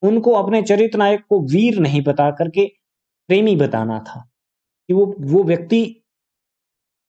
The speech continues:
मातृभूमि से प्रेम करें या फिर किसी, आ, पर्टिकुलर किसी इंसान से प्रेम करें या किसी भी चीज से प्रेम करें,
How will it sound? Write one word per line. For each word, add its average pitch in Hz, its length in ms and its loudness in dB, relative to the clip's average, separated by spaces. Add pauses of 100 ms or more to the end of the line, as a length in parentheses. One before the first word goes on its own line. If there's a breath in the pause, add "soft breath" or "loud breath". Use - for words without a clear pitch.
(400)
मातृभूमि 185 720 2
से 220 140 0
प्रेम 208 300 0
करें 214 320 0
या 165 200 2
फिर 147 160 -2
किसी, 147 440 -2 (440 loud breath)
आ, 117 320 -2 (560)
पर्टिकुलर 190 480 2
किसी 175 240 -2
इंसान 185 440 2
से 214 160 0
प्रेम 208 300 0
करें 214 220 0
या 196 160 0
किसी 220 300 -2
भी 240 100 0
चीज 190 260 -4
से 165 80 -4
प्रेम 151 260 0
करें, 160 240 -2